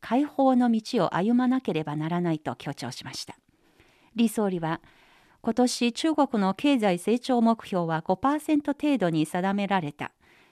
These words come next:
これは各方面の要素を総合的に考慮した上で決められたものである。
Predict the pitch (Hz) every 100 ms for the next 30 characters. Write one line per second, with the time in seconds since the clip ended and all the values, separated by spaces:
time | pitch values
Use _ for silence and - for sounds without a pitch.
0 | _ - 220 220 220 277 294 220 - 262
1 | 226 170 160 170 220 208 - 160 165 -
2 | 233 254 254 240 226 220 208 - 269 214
3 | 165 - 175 180 185 202 143 - 196 196
4 | 202 185 - 147 147 156 139 131 139 -